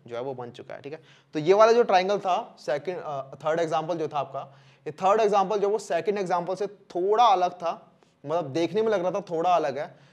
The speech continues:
लेकिन कॉन्सेप्ट वाइज काफ़ी ज़्यादा आपका ये अच्छा था, ठीक है। इससे आपको काफ़ी ज़्यादा पता चला होगा कि कितनी टाइम्स आपको अंदर वाला लूप चलाना होता है। आप अंदर वाले लूप के अंदर आप दो बार लूप लगा सकते हो, देख रहे हो, ये वाला लूप एक बार चला और उसके अंदर आपने दो लूप्स लिखे हैं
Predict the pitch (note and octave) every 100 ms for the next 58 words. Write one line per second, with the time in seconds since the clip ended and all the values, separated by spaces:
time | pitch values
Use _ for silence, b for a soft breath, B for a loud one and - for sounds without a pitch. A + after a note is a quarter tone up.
0 | b C3+ C#3+ C#3+ F#3 E3+ D3+ D#3+ D3 -
1 | C#3+ C#3 E3 - C3+ C#3 C#3 C3+ C#3+ C#3
2 | D3+ G3 - C#3 C3 C#3 A2+ B2+ C#3+ E3+
3 | D3+ D#3 D#3 D#3 D#3 E3+ E3+ E3+ E3 D3
4 | D3 G3 G#3 b b b _ F#3 F#3 A3
5 | G#3 G3 G3 F3+ - F#3+ E3 D#3 D3 D#3+
6 | E3 D#3+ D#3 D#3+ D3+ D3 - C3 C3 -
7 | - D3 - - D#3 F3 G3+ G3 F#3+ F3+
8 | - F#3 D#3+ D3+ F3+ - C3+ D3 C#3+ C3+
9 | D#3+ E3+ D#3 D3 C#3+ B2+ B2 - C3+ D3+
10 | F3 E3+ B B B B - C3+ D3 D#3+
11 | D#3 D#3 D#3+ C3+ D#3 D3+ D#3 D#3 - _
12 | _ _ _ _ _ b b b - F3
13 | - G#3 B3 A#3 G#3+ F#3 A3+ G3 C#3+ C#3+
14 | F#3 G3 F#3 D#3+ C3+ C3+ G#2+ A#2